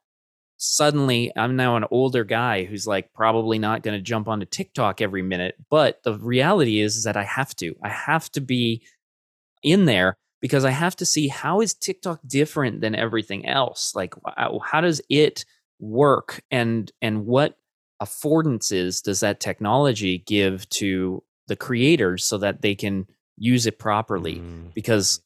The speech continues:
Speaker 1: eventually I'm gonna get put in the spot of saying, you know, "Oh, we want something on TikTok." And I'm either gonna have to say,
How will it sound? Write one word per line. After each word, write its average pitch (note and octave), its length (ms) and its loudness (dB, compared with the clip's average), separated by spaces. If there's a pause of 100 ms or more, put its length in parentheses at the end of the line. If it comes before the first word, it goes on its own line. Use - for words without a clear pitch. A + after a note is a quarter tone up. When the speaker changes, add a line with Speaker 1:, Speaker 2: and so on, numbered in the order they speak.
(220)
Speaker 1:
eventually C#3+ 440 2
I'm B2 120 2
gonna A#2+ 180 2
get G#2+ 260 -2
put C3+ 180 0
in A2+ 160 0
the G2 60 -6
spot A#2 480 -4 (160)
of G#2 160 -2
saying, F#2+ 460 0 (260)
you - 120 -6
know, F#2 260 0
"Oh, C#3+ 160 4
we C#3+ 100 6
want D3+ 220 4
something C3+ 300 -2
on A2 100 -2
TikTok." G#2 560 0
And - 100 -4
I'm D3 200 2
either D#3+ 180 2
gonna C#3 220 -2
have B2 140 -6
to - 60 -12
say, G#2 420 0